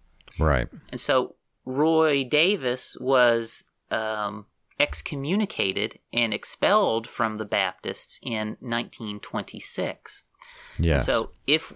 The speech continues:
Speaker 2: if William Br-, if Roy Davis really was a missionary Baptist when he ordained William Branham,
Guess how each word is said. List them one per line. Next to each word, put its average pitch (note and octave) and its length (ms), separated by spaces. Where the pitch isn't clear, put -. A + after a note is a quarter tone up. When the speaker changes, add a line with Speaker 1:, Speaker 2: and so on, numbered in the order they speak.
Speaker 2:
if F#3+ 260
William G3 280
Br-, E3 120
if D#3 300
Roy F#3 220
Davis F3 360
really E3 260
was C#3 500
a B2+ 60
missionary C3 500
Baptist A#2+ 600
when A2+ 220
he A2 420
ordained A#2 600
William G#2+ 320
Branham, A#2+ 400